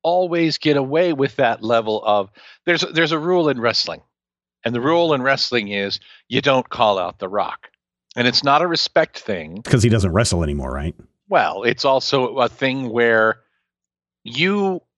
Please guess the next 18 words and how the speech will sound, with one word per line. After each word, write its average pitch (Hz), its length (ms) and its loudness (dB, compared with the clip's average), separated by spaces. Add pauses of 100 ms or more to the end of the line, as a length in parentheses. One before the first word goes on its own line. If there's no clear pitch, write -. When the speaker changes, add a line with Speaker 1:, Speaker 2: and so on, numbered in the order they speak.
(280)
Speaker 1:
you 160 240 0
basically 170 560 0
have 156 300 0
to 135 140 -4
earn 143 280 -2
the 113 100 0
level 107 260 -2
to 113 140 -8
where 110 160 -2
you 110 140 -4
can 113 160 -8
even 110 280 -2
think 110 200 -2
to - 80 -12
call 90 240 2
out 80 160 -4
The 82 80 -6
Rock. 80 320 -4